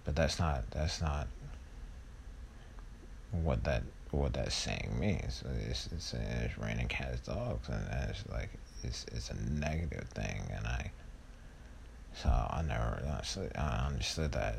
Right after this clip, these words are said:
It's like, why people say that due to the fact that most people love cats and dogs,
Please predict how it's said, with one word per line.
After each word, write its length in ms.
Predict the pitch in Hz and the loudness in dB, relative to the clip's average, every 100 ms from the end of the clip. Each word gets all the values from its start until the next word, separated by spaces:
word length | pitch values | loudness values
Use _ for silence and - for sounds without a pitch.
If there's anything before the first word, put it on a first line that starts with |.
| 65 | 0
It's 160 | 76 - | -2 0
like, 140 | 67 85 | 0 2
why 240 | 80 - | 4 4
people 380 | - - 57 57 | 2 -2 -2 0
say 380 | - - 69 82 | 0 2 2 2
that 280 | 65 62 - 95 - | 4 2 0 -4 -6
due 100 | - | -4
to 160 | 57 - | -2 -2
the 100 | - | -2
fact 400 | - - - - | -2 -2 -2 -2
that 320 | - 52 50 - - - - - - - - - - - - - - - - - - - - - - - | -2 0 -2 -6 -10 -12 -12 -12 -12 -12 -12 -12 -12 -12 -10 -12 -12 -12 -12 -12 -12 -14 -14 -10 -8 0
most 340 | 98 80 - - | 4 6 4 2
people 500 | 82 82 67 76 87 - - - - - - - | 0 2 2 2 0 -4 -10 -10 -10 -10 -10 -6
love 380 | - 78 - 120 | 2 4 4 2
cats 340 | - - - - | 0 -4 -4 -4
and 100 | - | -2
dogs, 420 | - - 85 | 0 0 0